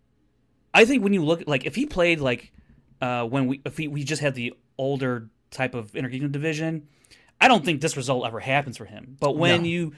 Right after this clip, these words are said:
Speaker 1: bring in all this new stuff, you know, you're gonna, things are gonna fall through the cracks. You're not gonna, you know, know everything as well as, you know,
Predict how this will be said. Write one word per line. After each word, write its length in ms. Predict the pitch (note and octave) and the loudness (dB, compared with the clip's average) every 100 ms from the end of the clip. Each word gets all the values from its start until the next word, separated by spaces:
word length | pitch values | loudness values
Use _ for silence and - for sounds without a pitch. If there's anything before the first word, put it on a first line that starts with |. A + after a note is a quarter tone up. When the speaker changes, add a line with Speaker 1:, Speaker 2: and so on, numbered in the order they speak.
| - _ | -18 _
Speaker 1:
bring 320 | D#3+ G3 A3 | 0 2 4
in 100 | G3 | 6
all 180 | F3 F#3 | 6 6
this 200 | F3 C3+ | 4 0
new 180 | D3 F3 | -2 -2
stuff, 540 | D#3 B2 A2 A2+ - _ _ _ _ _ - | -2 -2 -2 -4 -10 _ _ _ _ _ -4
you 140 | C3+ | -2
know, 340 | A2 G#2 A2 B2+ _ _ | -2 -4 -6 -10 _ _
you're 260 | C#3 D#3+ D#3+ | -2 0 2
gonna, 300 | F3 - - _ | 0 0 -8 _
things 220 | G#3+ A3 | 0 2
are 60 | A#3+ | 2
gonna 180 | B3 A3+ | 0 -2
fall 240 | G#3+ G#3+ | 0 -2
through 160 | G#3+ G#3 | -2 -8
the 60 | G3 | -8
cracks. 340 | G3 G3 - | -6 -6 -6
You're 80 | E3 | -4
not 220 | F3 E3 | -4 -4
gonna, 360 | D#3+ D3+ C#3+ - | -2 -2 -2 -4
you 120 | C#3+ | -4
know, 300 | C3 B2 B2 - _ _ _ - | -2 -2 -6 -10 _ _ _ -6
know 200 | C#3+ D3 | 0 0
everything 340 | C#3+ C#3+ C3 | 0 -2 -2
as 260 | C3+ C#3 B2 | 0 0 0
well 420 | A2+ B2 A#2 A2+ | -2 0 0 0
as, 320 | A2+ A2+ A2 A#2+ | -4 -6 -6 -8
you 80 | |
know, 180 | A2 G#2+ | -8 -8